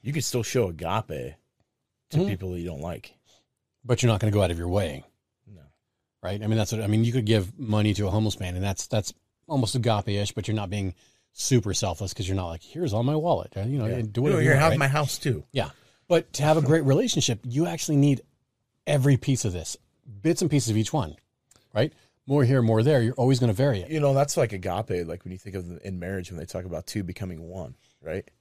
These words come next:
Speaker 2: Mm-hmm.
Speaker 1: It's that you're giving up your singleness to become wholeness with that other person.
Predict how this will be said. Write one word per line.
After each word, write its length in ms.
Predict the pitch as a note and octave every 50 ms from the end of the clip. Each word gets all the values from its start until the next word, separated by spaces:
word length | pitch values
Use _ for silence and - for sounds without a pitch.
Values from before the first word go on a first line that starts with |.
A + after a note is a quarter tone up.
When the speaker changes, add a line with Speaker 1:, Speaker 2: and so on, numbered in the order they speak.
| - - _ _ _ -
Speaker 2:
Mm-hmm. 220 | A2 F#2+ G#2 A2 A2+
Speaker 1:
It's 140 | - -
that 180 | - F#2+ F#2 D2
you're 220 | E2+ F#2+ G#2+ G#2
giving 480 | F#2+ F2+ - A#2 A2+ A2 A2 G2+ F2+ F2+
up 180 | F#2 F#2+ F2+ - _ _ _ _ _ _ _ _ _ _ _ F2 F2+
your 220 | G2 G#2+ F#2+ F#2+ F#2
singleness 840 | - - - A2+ A2+ G2 F#2+ E2+ E2 D2+ D#2 - - - - - _ _ _ _ _
to 100 | _ -
become 360 | F#2 F2 F#2+ - - F#2 E2+ E2
wholeness 640 | - - - A#2+ A#2 A2 E2 C#2 C#2+ - - - - - _
with 140 | - F#2 -
that 160 | - F#2+ F2+
other 160 | F2 D#2 D#2+
person. 460 | - - G2 F#2 F#2+ - - - -